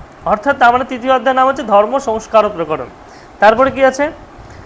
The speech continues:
তারপরে হচ্ছে চতুর্থ অধ্যায়। চতুর্থ অধ্যায়ের নাম হচ্ছে ব্রহ্মচর্য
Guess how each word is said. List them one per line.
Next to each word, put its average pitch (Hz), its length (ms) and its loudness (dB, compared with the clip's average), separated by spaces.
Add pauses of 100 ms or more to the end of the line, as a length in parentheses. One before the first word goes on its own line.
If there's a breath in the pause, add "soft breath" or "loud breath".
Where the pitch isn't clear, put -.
(540 loud breath)
তারপরে 233 240 4
হচ্ছে 269 160 -2
চতুর্থ 262 360 -2
অধ্যায়। 180 240 4
চতুর্থ 220 240 -4
অধ্যায়ের 277 160 2
নাম 262 120 2
হচ্ছে 277 160 -4
ব্রহ্মচর্য 226 680 0